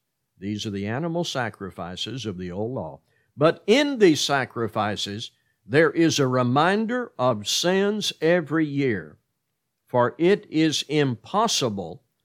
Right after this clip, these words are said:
for the blood of bulls and goats to take away sins. Consequently, when Christ came into the world, he said, "Sacrifices and offerings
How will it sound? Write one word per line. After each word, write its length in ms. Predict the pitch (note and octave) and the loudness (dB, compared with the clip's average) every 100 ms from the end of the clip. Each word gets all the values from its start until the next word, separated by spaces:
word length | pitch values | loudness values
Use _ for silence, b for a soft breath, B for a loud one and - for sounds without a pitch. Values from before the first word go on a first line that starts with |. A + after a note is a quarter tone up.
| _ _ | _ _
for 140 | - C3+ | -4 -2
the 140 | A#2 | 0
blood 380 | G2 D#3 G3 F3 | 4 6 6 4
of 180 | B2 G#2+ | 0 2
bulls 360 | F#3 G3 F#3+ | 4 4 2
and 200 | F3+ F3 | 0 0
goats 420 | C#3+ D3 B2 - | 2 2 2 -4
to 140 | - B2+ | -6 -6
take 440 | - - E3 D#3+ | -6 -2 -2 2
away 420 | D#3 D3+ F#3+ G#3+ G3 | 2 4 4 2 2
sins. 800 | - D3+ B2+ F2 C2+ - - _ _ _ _ _ - | 0 0 0 -4 -10 -20 -20 _ _ _ _ _ -2
Consequently, 920 | F#3+ C4+ - C#3+ D#3 C3 - F#2 G2 _ _ _ _ _ - | 0 2 0 -2 0 0 -4 -10 -10 _ _ _ _ _ 2
when 320 | E3+ D#3+ C#3+ | 4 4 2
Christ 680 | - E3+ A3 A#3 E3 - | 0 2 2 2 -2 -4
came 260 | - D#3 D3+ | 0 0 2
into 300 | C3+ B2 B2+ | 0 -2 -4
the 140 | B2 | -4
world, 560 | A#2 A#2+ A2 F#2+ F#2 A#2 | -4 -2 -2 -4 -10 -6
he 200 | D#3+ B3+ | -4 -2
said, 500 | A#3 - A#2+ A2 D3+ - _ _ - | -2 -2 0 -2 -4 -12 _ _ -8
"Sacrifices 1160 | - F3 G3+ G#3+ C#3+ B2+ C3 B2+ A#2 C#3+ E3 C#3+ | -2 0 0 0 -2 2 2 2 0 -2 0 0
and 200 | A#2+ A#2+ | -2 0
offerings 800 | D3 G3+ - A#2+ A#2 C#3 F#3+ | 2 2 2 -4 -4 -4 -8